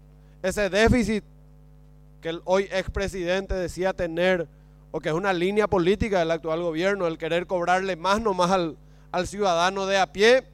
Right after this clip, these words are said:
pero mientras tanto los grandes fondos siguen administrados por los grandes políticos?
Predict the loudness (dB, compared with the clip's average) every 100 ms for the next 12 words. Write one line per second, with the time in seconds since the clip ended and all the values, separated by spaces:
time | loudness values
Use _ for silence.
0 | -20 -20 -14 -8 -6 -6 -6 -6 -4 -2
1 | -2 -2 0 0 -2 -4 -4 -4 -6 -4
2 | -4 -4 -4 -6 -2 -2 -2 -4 -4 -2
3 | -2 -2 -2 -4 -6 -20 -20 -20 -20 -20
4 | -20 -20 -20 -20 -20 -20 -14 -2 0 0
5 | -2 -6 -8